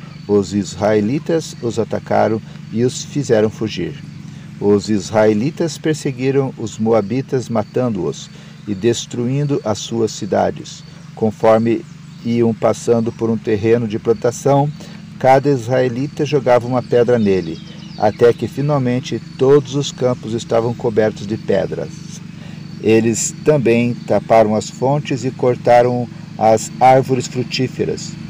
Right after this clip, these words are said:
No fim, somente a capital, a cidade de Kir Eres, ficou faltando, mas os atiradores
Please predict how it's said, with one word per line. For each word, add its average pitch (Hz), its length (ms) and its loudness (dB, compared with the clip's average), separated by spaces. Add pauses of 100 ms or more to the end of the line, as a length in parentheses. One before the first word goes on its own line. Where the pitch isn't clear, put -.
(320)
No 117 120 0
fim, 135 460 0
somente 143 920 0 (100)
a 135 340 8
capital, 120 680 4 (340)
a 113 100 2
cidade 127 520 4
de 123 140 -4
Kir 131 520 -2 (120)
Eres, 127 540 2 (300)
ficou 139 380 4
faltando, 107 680 0 (480)
mas 123 580 6
os 117 200 -2
atiradores 139 960 2